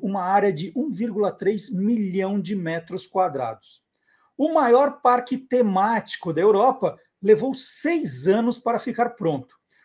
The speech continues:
O projeto megalomaníaco era para ser uma espécie de Disneylândia turca. Algumas atrações eram iguaizinhas aos dos parques americanos.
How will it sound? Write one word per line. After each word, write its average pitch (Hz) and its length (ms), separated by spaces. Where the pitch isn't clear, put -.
O 392 120
projeto 208 580
megalomaníaco 233 1120
era 254 420
para 202 220
ser - 180
uma 208 120
espécie 202 440
de 185 180
Disneylândia 226 1040
turca. 233 640
Algumas 185 560
atrações 214 600
eram 208 260
iguaizinhas 233 1120
aos 202 200
dos - 160
parques 170 460
americanos. 185 840